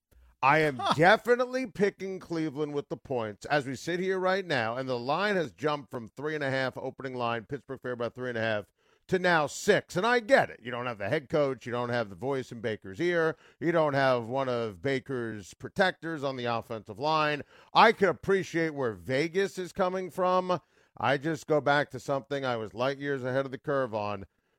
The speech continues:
Speaker 1: Pittsburgh's not that good. Ben Roethlisberger looks like a thirty-eight-year-old coming off of elbow surgery, which is not a surprise because he's a thirty-eight-year-old coming off of elbow surgery. They can't run a lick. Bud Dupree is out.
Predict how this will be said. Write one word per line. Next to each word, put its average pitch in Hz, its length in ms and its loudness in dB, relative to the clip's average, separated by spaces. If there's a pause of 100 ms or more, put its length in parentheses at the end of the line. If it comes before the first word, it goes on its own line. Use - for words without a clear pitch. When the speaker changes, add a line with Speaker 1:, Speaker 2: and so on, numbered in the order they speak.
Speaker 1:
Pittsburgh's 170 480 0
not 131 240 -2
that 117 240 0
good. 82 220 -12 (180)
Ben 139 200 0
Roethlisberger 151 800 0
looks 147 280 -6
like 139 240 0
a 120 40 -6
thirty-eight-year-old 135 800 -2
coming 131 240 -6
off 123 160 -4
of 92 100 -12
elbow 147 340 0
surgery, 143 500 -4
which 123 160 -10
is 95 60 -16
not 113 160 -6
a - 40 -16
surprise 151 480 0
because 113 460 -8 (320)
he's 190 180 6
a 175 60 2
thirty-eight-year-old 165 720 2
coming 151 240 0
off 131 160 0
of 95 220 -14
elbow 165 340 2
surgery. 139 800 -2 (260)
They 151 160 4
can't 156 380 -2
run 131 220 -2
a 95 80 -6
lick. 165 380 -2 (180)
Bud 95 280 -8
Dupree 196 460 -4
is 165 180 -2
out. 160 480 2